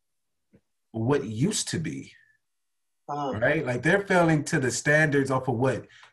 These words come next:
Speaker 1: used to be. Like, really, they're not even failing, they're adapting.
Speaker 2: Ah.
Speaker 1: Students are adapting right now, right? Like, society is adapting.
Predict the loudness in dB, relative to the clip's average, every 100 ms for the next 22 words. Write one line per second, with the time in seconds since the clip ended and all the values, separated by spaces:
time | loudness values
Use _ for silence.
0 | _ -6 0 2 2 0 -2 -4 -2 -4
1 | -6 -16 _ _ _ _ _ _ _ -6
2 | -4 0 4 4 4 4 4 4 0 0
3 | 2 4 4 2 2 2 2 0 -6 -14
4 | -18 _ _ _ _ _ -12 -6 -4 -2
5 | -2 -4 -2 0 0 2 2 2 2 2
6 | 2 -2 -8 -8 -8 -8 -10 -12 -18 -16
7 | -2 2 4 4 4 4 2 -2 -2 2
8 | 2 2 2 0 0 0 0 0 0 -4
9 | -10 -10